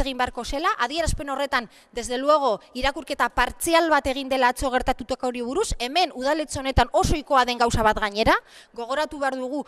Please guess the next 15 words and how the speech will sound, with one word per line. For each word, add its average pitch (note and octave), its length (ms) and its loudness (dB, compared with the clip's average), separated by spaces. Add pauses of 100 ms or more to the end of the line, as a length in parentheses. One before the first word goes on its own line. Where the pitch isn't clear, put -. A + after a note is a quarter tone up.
(200)
kukutzarekin C#4 720 -4
hori C4+ 220 0
gertatu A#3+ 340 -6
zela, B3+ 300 -2 (180)
eta C4+ 240 0
oraindik E4+ 400 2
udaletxeak D#4 640 0
ez D#4 80 -4
duela D4+ 280 0
zuzendu C4+ 520 -6
bere A3+ 180 0
momentuan B3+ 640 -2
Iñigo D#4 360 -4
Cabacas-en B3 520 0
heriotza A#3+ 560 -2